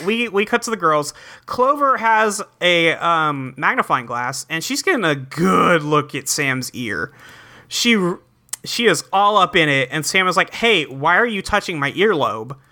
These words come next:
Um, and Clover says, "Well, because my mom's visiting today, and I need to be prepared."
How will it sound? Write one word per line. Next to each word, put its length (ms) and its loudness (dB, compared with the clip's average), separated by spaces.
Um, 400 2
and 140 -2
Clover 300 -2
says, 520 -2
"Well, 220 2
because 240 -4
my 120 2
mom's 280 2
visiting 380 -6
today, 320 -4
and 100 -6
I 60 -6
need 140 -6
to 60 -8
be 120 -6
prepared." 720 -2